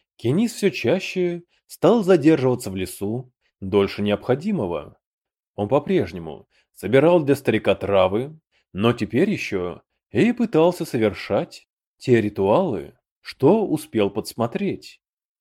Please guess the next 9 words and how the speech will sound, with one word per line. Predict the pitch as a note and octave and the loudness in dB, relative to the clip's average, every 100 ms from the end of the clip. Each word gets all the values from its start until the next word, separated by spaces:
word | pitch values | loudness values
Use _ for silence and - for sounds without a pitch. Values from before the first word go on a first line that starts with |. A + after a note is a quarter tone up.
| _ | _
Экспериментировал, | G2 - - G#2+ A#2 B2 B2+ G#3+ G#2 E2 D#2 - _ _ _ _ - | -10 -8 -4 -2 -2 -4 -4 -4 -4 -6 -8 -12 _ _ _ _ -8
упрямо | G2+ A2 A#2+ G3+ G3 F#3+ | -6 -2 0 2 2 0
искал | - B2+ G#2 | 0 0 0
способ | - G#2+ C3 F3+ F#3 - _ _ _ _ | 0 -2 -2 -2 -10 -12 _ _ _ _
соединить | _ - B2 F3 A3 - | _ -4 -2 0 -2 0
колдовство | F3 C#3+ B2+ - A2+ - | 2 4 2 2 -2 -2
огров | F2+ A2 G#2+ C#3+ - _ _ - | 0 0 2 -4 -6 _ _ -12
и | F#2+ | -6
кабринов, | G2+ G2 A#2 F#3 C3 - | -2 -2 -4 -6 -8 -10